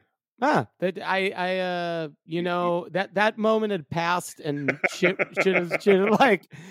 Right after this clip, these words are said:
Speaker 1: I don't know. I remember we were working on stuff for that children's record, uh, that I was just like, "I don't know that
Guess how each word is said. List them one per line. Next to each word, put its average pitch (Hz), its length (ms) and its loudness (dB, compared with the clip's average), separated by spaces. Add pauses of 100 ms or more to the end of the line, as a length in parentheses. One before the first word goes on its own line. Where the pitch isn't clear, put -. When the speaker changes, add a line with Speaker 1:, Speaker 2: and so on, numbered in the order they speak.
(220)
Speaker 1:
I 254 120 6
don't 277 140 6
know. 254 260 4
I 214 80 0
remember 262 360 4
we 285 180 2
were 254 60 4
working 220 340 2
on 196 100 2
stuff 190 180 -2
for 196 60 -12
that 180 160 -4
children's 175 480 -4
record, 165 500 -4 (120)
uh, 160 340 -2 (120)
that 156 360 -2 (180)
I 160 180 2
was 165 120 -2
just 147 220 -10
like, 139 160 -4 (800)
"I 180 160 4
don't 185 200 6
know 160 240 2
that 135 200 0